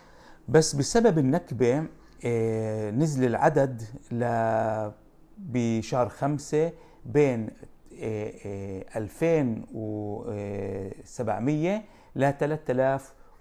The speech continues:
ومتين شخص. ويافا، آه، كان في بعض ال-، المحلات اللي كانوا ساكنين فيها يهود، مثلًا على سبيل المثال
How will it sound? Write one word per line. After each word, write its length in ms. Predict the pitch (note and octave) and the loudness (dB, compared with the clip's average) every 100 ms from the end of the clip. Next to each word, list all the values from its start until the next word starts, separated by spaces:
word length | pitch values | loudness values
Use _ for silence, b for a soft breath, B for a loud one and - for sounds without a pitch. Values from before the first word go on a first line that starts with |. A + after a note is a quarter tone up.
| - | -4
ومتين 960 | A#2+ A2+ A2+ A2+ A2+ A2+ A#2 B2+ A2+ | -2 0 0 -2 -2 -4 -4 -2 -2
شخص. 440 | G2+ A2 - - - b b C3 | -4 -8 -10 -16 -18 b b -4
ويافا، 960 | A#2+ A#2+ A#2+ C3+ A#3 D4+ - C3+ D3 E3 - - - _ _ _ b b b - - | 0 0 2 4 4 2 -2 -2 -2 -6 -18 -20 -20 _ _ _ b b b -20 -8
آه، 400 | A#2 G2+ G#2 G#2+ - | -4 -2 -4 -6 -6
كان 240 | - A3 C#4 | 2 4 4
في 180 | - F#3 | 2 0
بعض 300 | D3 D#3+ D3 | 0 0 0
ال-، 260 | B2 - | -2 -4
المحلات 540 | A#2+ G#2+ G2 A2 D3+ D#3+ | -6 -6 -6 -4 -2 -2
اللي 120 | A#2+ | -4
كانوا 240 | - F3 | -2 -2
ساكنين 340 | D3 A2+ C#3+ B2 | -4 -6 -4 -4
فيها 260 | C3 A2+ | -4 -4
يهود، 420 | G#2+ G2+ C3 D#3+ D#3 B B B | -4 -4 -2 -2 -2 B B B
مثلًا 460 | - C#3 C3+ G#2+ F#2+ | -2 0 0 -2 -2
على 180 | G2+ G2 | -6 -6
سبيل 300 | - G#2+ C3 | -6 -2 0
المثال 520 | A2+ A#2 - E3+ D#3 | 0 -2 0 2 0